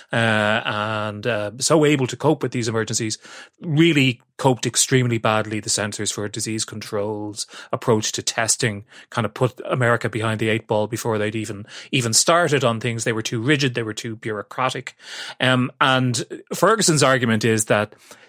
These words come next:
these kinds of plans are put together by bureaucracies to justify their existence. But when they collide into harsh reality,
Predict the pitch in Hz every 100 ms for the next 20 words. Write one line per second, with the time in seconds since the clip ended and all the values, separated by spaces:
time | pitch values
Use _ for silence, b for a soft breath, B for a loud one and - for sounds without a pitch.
0 | B 143 160 165 - 139 139 131 - 117
1 | 117 113 110 120 - 113 110 107 104 117
2 | _ b b b - 107 110 110 117 117
3 | - 117 117 107 120 - - - - 113
4 | 131 117 123 113 113 110 104 104 110 107
5 | - 101 104 - B B B - 113 139
6 | 139 131 - 120 120 123 120 120 - 147
7 | 117 - - 113 110 104 - b b -
8 | 120 113 - 120 107 113 110 -